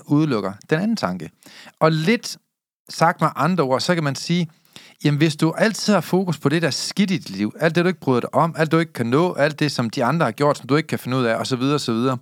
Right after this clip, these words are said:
jamen så tror jeg bare mange gange, så bliver du meget negativ. Og meget, meget negative mennesker, de er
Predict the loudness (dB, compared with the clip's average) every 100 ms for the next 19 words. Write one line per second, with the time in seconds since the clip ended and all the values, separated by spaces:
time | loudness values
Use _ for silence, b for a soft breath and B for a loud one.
0 | B B B B -6 -6 -4 0 2 2
1 | 2 0 2 0 0 2 0 0 -6 B
2 | B -4 -2 2 2 0 2 0 2 0
3 | -2 -4 -4 -6 -10 -2 0 2 2 2
4 | 0 2 0 -2 -2 0 0 -2 -4 -2
5 | 0 0